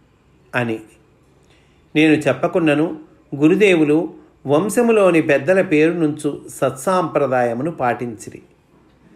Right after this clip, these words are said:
సర్వజ్ఞులు కదా శ్రీవారు అనంటూ ఈ అధ్యాయాన్ని పూర్తి చేశారండి.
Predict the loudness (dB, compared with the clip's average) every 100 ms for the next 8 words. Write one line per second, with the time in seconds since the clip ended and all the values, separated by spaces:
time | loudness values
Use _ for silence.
0 | _ _ -6 0 0 2 0 2 0 2
1 | 0 2 0 -4 -14 _ _ _ -20 -6
2 | 0 2 2 0 -4 -10 -16 _ _ _
3 | _ _ _ _ _ _ _ _ _ _
4 | _ -6 -2 -2 -2 0 0 0 -4 -8
5 | -18 _ _ _ _ -6 -2 -2 -4 0
6 | 2 2 0 -4 -4 -8 -8 -8 -6 -6
7 | -6 -6 -8 -12